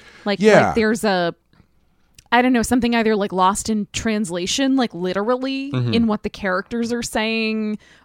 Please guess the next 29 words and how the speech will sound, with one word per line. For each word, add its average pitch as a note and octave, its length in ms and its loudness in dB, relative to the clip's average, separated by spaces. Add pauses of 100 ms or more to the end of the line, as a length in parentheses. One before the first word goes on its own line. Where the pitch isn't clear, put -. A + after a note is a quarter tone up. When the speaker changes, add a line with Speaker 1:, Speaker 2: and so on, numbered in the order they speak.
(120)
Speaker 1:
or A3 280 6
that G#3 180 0
there's G#3+ 220 0
some, A3 420 0
some A3+ 180 0
sort G#3+ 200 0
of - 220 -8
cultural A3+ 520 -2
context F#3+ 800 -4
or F3+ 60 -8
something G3+ 420 -2
that F#3+ 120 -6
you're, F3 200 -6 (160)
you're F3 160 -4
missing D#3+ 760 -8 (400)
that F#3 180 2
would F#3 180 -2
make F3 300 -2
things E3 680 -8 (720)
make F#3 260 -2
more F#3 240 -2
sense F3 340 -6
immediately G3 800 -4
to C4 60 -6
you C4+ 200 0
Speaker 2:
Mm-hmm. C#4+ 100 2
Speaker 1:
as C4 100 0
a C#4 60 -2
viewer. C#4 600 -2